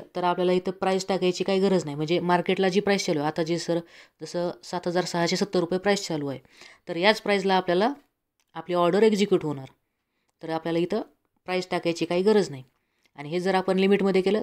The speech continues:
तर आपल्याला इथं प्राईस टाकावी लागणार आहे. तर आपण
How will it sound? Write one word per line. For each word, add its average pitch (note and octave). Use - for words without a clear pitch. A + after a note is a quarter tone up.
तर F3
आपल्याला E3+
इथं E3+
प्राईस E3+
टाकावी F3
लागणार C3+
आहे. -
तर F3+
आपण F3+